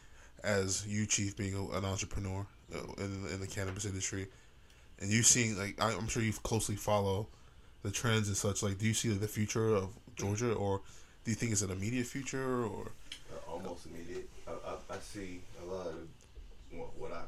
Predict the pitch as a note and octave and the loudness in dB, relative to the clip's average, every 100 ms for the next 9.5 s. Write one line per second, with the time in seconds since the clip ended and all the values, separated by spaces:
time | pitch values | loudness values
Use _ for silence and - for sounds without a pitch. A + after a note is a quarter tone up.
0 | - - - - - - - - - D#2+ | -4 -6 -6 -4 -4 -4 -8 -10 -8 -8
1 | D#2 E2 D#2+ D#2 E2 D2 D#2+ D#2 D#2+ E2+ | -8 -8 -8 -8 -10 -8 -8 -8 -8 -10
2 | D#2 D#2+ E2 E2 E2 - F2 D#2+ E2+ D#2+ | -10 -10 -10 -10 -12 -12 -12 -12 -12 -12
3 | - D#2 - F#2+ - F2 - - - - | -14 -12 -8 -8 -8 -14 -14 -16 -14 -14
4 | - G#2 G2+ A2 - - F#2 F2+ F2+ F#2+ | -6 -2 -2 -2 -8 -12 -10 -10 -10 -12
5 | - - - F#2 E2+ - F2 - - - | -16 -20 -14 -10 -10 -10 -14 -16 -20 -20
6 | - - F#2 E2 E2 D#2+ E2 - - D#2 | -20 -16 -12 -12 -10 -10 -10 -12 -12 -10
7 | - - - E2 - E2+ E2 - E2+ D#2+ | -10 -10 -10 -6 -6 -6 -8 -10 -10 -10
8 | - F2 D#2+ - - E2+ D#2 D#2 - E2 | -10 -10 -10 -10 -12 -10 -10 -10 -10 -10
9 | D#2+ - D#2+ D#2 - | -10 -12 -14 -14 -14